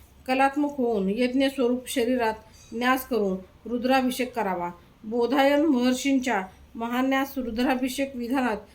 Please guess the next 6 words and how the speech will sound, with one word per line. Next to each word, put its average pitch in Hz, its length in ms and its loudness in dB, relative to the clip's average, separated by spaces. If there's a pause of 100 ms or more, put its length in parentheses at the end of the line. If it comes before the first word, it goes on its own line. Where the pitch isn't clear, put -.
(160)
शिवाचे 262 440 0
वर्णन 226 360 -2 (400)
तत्पुरुष, 262 640 -2
अघोर, 226 360 0 (460)
सद्यो-, 262 320 -2 (280)
सद्योजात, 254 680 0